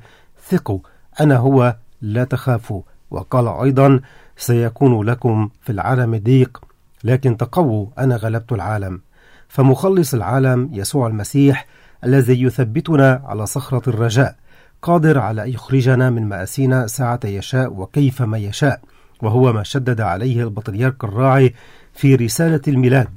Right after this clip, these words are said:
بعدما خيب السياسيون أمال الشعب.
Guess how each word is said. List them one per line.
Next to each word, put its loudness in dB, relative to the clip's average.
بعدما 0
خيب 0
السياسيون 0
أمال 6
الشعب. -6